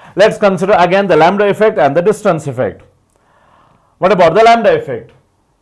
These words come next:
Lambda effect makes field of line one greater because lambda one is greater.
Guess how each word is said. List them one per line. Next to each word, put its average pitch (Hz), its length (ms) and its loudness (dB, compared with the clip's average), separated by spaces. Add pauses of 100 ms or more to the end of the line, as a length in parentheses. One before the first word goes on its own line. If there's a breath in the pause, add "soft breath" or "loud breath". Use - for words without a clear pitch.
(240)
Lambda 233 440 2
effect 226 360 0
makes 202 480 -2
field 226 480 -4
of 175 240 0
line 170 440 -2
one 151 300 -4
greater 113 460 -12 (1080)
because 123 240 -4
lambda 117 300 -2
one 233 220 -2
is 185 120 -8
greater. 156 380 -10